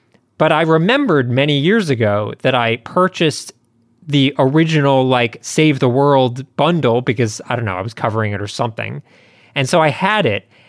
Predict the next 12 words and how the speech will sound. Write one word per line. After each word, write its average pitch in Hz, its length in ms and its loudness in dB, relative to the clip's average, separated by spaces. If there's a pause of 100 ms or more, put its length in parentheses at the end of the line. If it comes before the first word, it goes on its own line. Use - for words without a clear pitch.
And 160 200 0
then 175 100 2
I 165 140 2
heard 240 400 0
from 156 160 2
someone 120 580 -2 (240)
that 139 200 0
within 156 480 4
that, 101 360 -2 (720)
you 151 300 0
can, 139 580 -4
um, 117 380 -2